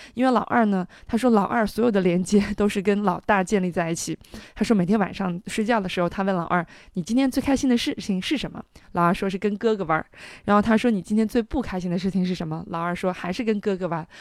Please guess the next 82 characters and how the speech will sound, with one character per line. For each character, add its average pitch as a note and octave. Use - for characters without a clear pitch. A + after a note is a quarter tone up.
当 B3+
他 B3+
发 B3+
现 B3+
老 G#3+
二 A3
的 G3+
人 F3
生 G#3
都 G#3+
是 G3
跟 G#3+
老 F#3
大 G#3+
链 G#3+
接 G#3+
在 G3+
一 G3
块 -
儿 G#3+
的 F#3
时 F3+
候 F3
呢， E3
他 G#3
也 E3+
就 F3+
是 F3
通 C#4+
过 C4+
老 -
大 F3
还 F3
带 G3+
着 E3+
老 G3+
二 E3+
一 E3
块 F#3
儿 -
去 F#3
玩 E3
了 F3
很 F3+
多 E3+
很 D#3+
惊 F3+
心 F#3+
动 F#3+
魄 F#3
的 F3+
事 G3
情。 D#3+
那 B3+
么 B3+
这 D4
是 -
一 B3+
方 A#3+
面 A3+
了， E3+
他 F#3+
希 -
望 G3
给 F3+
孩 F3+
子 F#3+
们 F#3
留 E3+
下 F3+
一 F3
个 F3+
深 A3
刻 A3+
的 G3+
印 A3+
象， F3+
而 F3+
另 A3
一 G3
方 F#3+
面， F#3